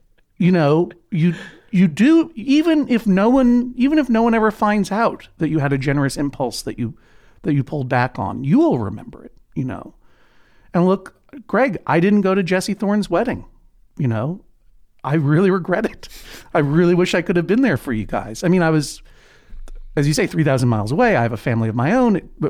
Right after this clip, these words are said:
You know, I had other obligations. But I think back and I'm like, "Did I get him a present? I don't think I did." So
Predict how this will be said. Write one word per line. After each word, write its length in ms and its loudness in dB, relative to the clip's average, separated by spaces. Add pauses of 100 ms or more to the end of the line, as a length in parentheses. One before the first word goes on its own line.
(100)
You 120 0
know, 120 0
I 100 -2
had 180 -6 (200)
other 240 -4
obligations. 760 -2 (580)
But 100 0
I 80 2
think 180 2
back 140 2
and 60 2
I'm 80 2
like, 200 0
"Did 120 0
I 140 0
get 160 0
him 80 2
a 60 2
present? 460 -2
I 120 0
don't 180 2
think 160 0
I 120 2
did." 380 -2 (320)
So 680 2